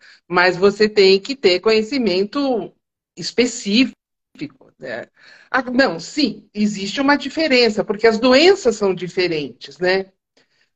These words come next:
Por exemplo, você tem uma doença oncológica, aonde o paciente, ele tem a voz ativa do que ele quer e, ou do que ele não quer. Ele pode dizer, "Olha,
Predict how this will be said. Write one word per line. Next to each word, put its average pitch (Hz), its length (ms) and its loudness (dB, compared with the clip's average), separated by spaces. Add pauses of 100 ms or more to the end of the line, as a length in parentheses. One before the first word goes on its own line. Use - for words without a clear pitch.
Por 214 160 6
exemplo, 214 360 6
você 208 140 0
tem 254 140 -6
uma 277 180 -2
doença 196 440 -2
oncológica, 165 1080 0 (320)
aonde 202 680 2 (500)
o 262 100 4
paciente, 226 1700 -4 (420)
ele 190 320 2
tem 240 280 0
a 269 80 2
voz 220 300 2
ativa 302 600 -4
do 190 140 -4
que 208 100 -6
ele 190 180 -2
quer 190 320 2
e, 262 280 -4
ou 233 160 4
do 240 160 0
que 247 100 -6
ele 240 160 -4
não 277 260 -2
quer. 233 280 2
Ele 170 180 -2
pode 202 260 2
dizer, 202 220 4
"Olha, 147 420 0